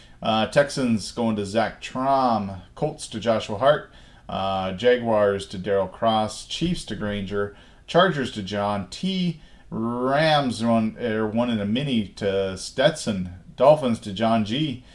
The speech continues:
Uh, Vikings, Caden Hudson. I think, Caden, this might be your first break, so congratulate, or welcome to the Breaks with Sports Cave. Sit back and enjoy.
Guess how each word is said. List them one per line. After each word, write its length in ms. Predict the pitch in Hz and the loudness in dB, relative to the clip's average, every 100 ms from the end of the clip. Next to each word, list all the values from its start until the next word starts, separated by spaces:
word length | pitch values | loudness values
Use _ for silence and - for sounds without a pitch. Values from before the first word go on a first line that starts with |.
| - - - | -20 -16 -4
Uh, 200 | 95 98 | -2 2
Vikings, 480 | 123 147 123 113 - | 4 2 2 -2 -2
Caden 440 | - 151 135 110 | -4 -4 -2 -2
Hudson. 420 | - 180 - 104 | 2 0 0 -4
I 60 | 101 | -2
think, 340 | 185 208 - | -4 -6 -8
Caden, 320 | - 185 214 | -4 -2 -2
this 180 | 180 175 | -2 -2
might 140 | 180 170 | -2 0
be 80 | |
your 100 | 170 | 0
first 300 | 160 170 160 | 0 -2 -4
break, 220 | 185 170 - | -4 -6 -6
so 120 | 104 | -8
congratulate, 720 | 113 110 127 127 123 127 - | -6 0 0 0 -2 -4 -4
or 160 | 120 | -2
welcome 320 | 113 143 143 123 | 2 2 0 -6
to 60 | |
the 60 | 120 | -4
Breaks 340 | 127 - - | -4 -4 -8
with 120 | 113 | -12
Sports 340 | - - - - | -12 -12 -12 -12
Cave. 280 | - - - - - - - - | -14 -14 -18 -20 -20 -20 -20 -16
Sit 220 | - - | -12 -4
back 240 | 143 151 | -2 -2
and 140 | 131 107 | -2 -2
enjoy. 560 | 107 113 165 - - | -2 -2 -2 -4 -8